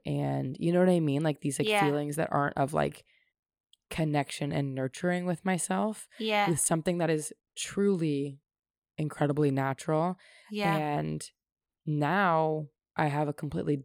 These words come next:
Speaker 1: different mindset when I am menstruating, and it's just so much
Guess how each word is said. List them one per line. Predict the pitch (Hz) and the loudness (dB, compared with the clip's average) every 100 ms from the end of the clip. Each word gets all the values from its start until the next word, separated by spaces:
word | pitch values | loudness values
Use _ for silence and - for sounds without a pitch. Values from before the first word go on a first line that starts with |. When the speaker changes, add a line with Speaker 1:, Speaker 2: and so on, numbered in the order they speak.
| _ | _
Speaker 1:
different | 180 - 165 | -4 -2 -6
mindset | 147 139 139 139 147 - | -2 -2 -2 -4 -4 -2
when | 151 147 | -2 -2
I | 139 135 143 165 165 _ _ _ _ _ - | -2 0 -2 -4 -12 _ _ _ _ _ -2
am | 160 | 2
menstruating, | 147 139 - 143 143 | 2 0 -2 0 0
and | 151 143 | 0 -2
it's | - | -2
just | 151 - - | -4 -4 -8
so | - - 165 156 | -6 -4 -2 0
much | 160 151 | -2 -6